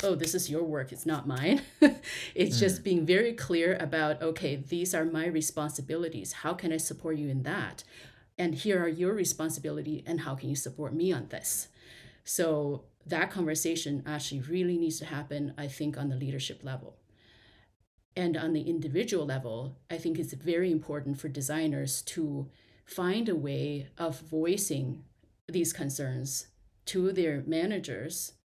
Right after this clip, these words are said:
Speaker 1: if they, they can, and at the same time finding a way of setting their own boundaries,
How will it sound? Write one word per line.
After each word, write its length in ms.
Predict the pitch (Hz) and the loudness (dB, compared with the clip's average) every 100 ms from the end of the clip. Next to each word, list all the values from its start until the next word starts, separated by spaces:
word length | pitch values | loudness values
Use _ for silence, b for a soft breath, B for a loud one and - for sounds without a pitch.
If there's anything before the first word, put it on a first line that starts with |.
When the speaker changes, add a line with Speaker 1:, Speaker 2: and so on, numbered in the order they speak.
| _ _ | _ _
Speaker 1:
if 160 | 175 175 | -2 -2
they, 200 | 147 - | -6 -6
they 140 | 156 165 | -6 -6
can, 540 | - 208 165 185 208 B B B B | -2 0 2 0 -4 B B B B
and 140 | 185 165 | 2 2
at 80 | 151 | 2
the 80 | |
same 300 | 160 180 175 | 2 4 4
time 420 | 175 175 160 160 160 - | 2 0 2 2 0 -4
finding 380 | 165 170 170 | 0 2 2
a 60 | 160 | 2
way 260 | 147 156 147 | 2 2 0
of 160 | 143 | -2
setting 380 | - 156 160 156 | 0 2 2 2
their 180 | 139 123 | 0 -2
own 220 | 180 190 | 0 0
boundaries, 840 | 180 135 156 175 69 156 214 - | 0 -2 0 -2 -4 -6 -6 -8